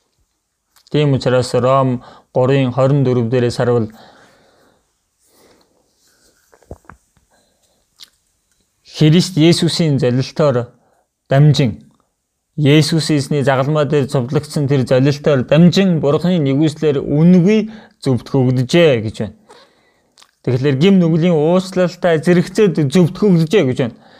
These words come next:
Тэгээ гим нүглийн уучлал зөвтгөл гэдэг чинь нэгэн зэрэг болдог юм. Гим нүглийг нь уушлж өгсөн гэдэгт итгэх үед тэр зөвхт байдал биелэгддэг байна. Есүс эзэн миний мөнхийн залилт болсон. Дахин амилсан Есүс миний зөвхт байдал болж байна.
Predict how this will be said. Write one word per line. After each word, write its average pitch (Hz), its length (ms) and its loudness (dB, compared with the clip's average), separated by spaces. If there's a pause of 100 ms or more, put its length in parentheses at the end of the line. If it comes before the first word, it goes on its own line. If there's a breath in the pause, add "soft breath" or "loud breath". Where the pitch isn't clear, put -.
(280 soft breath)
Тэгээ 143 260 0
гим 226 220 2
нүглийн 220 320 0
уучлал 202 500 0
зөвтгөл 185 460 2
гэдэг 147 180 0
чинь 170 160 -2
нэгэн 190 300 2
зэрэг 175 180 2
болдог 139 320 0
юм. 120 160 -4 (400 loud breath)
Гим 226 240 4
нүглийг 214 460 2
нь 214 100 0
уушлж 208 400 2
өгсөн 185 380 0
гэдэгт 180 420 0
итгэх 254 240 -2
үед 277 220 0
тэр 190 320 0
зөвхт 202 240 0
байдал 147 320 -2
биелэгддэг 143 560 2
байна. 113 160 -4 (340 soft breath)
Есүс 160 460 -2
эзэн 170 240 0
миний 160 260 0
мөнхийн 156 540 0
залилт 151 400 2
болсон. 123 320 -14 (640 soft breath)
Дахин 139 320 -2
амилсан 147 480 -4
Есүс 135 400 -2
миний 139 320 0
зөвхт 190 320 0
байдал 117 340 -4
болж 104 140 -8
байна. 107 160 -8